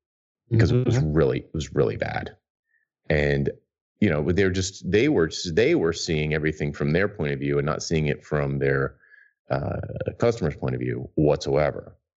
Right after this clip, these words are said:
Speaker 1: And I
Speaker 2: Mm-hmm.
Speaker 1: would be willing to bet that it was a very low converting campaign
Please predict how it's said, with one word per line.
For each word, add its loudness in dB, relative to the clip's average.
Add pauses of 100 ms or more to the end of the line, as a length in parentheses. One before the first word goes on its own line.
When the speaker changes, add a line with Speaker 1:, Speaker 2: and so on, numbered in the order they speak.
(360)
Speaker 1:
And -2
I 0
Speaker 2:
Mm-hmm. -2
Speaker 1:
would -8
be -2
willing 2
to -10
bet 0
that -2
it -2
was -2
a 2 (140)
very 0
low 0 (640)
converting 0 (100)
campaign 0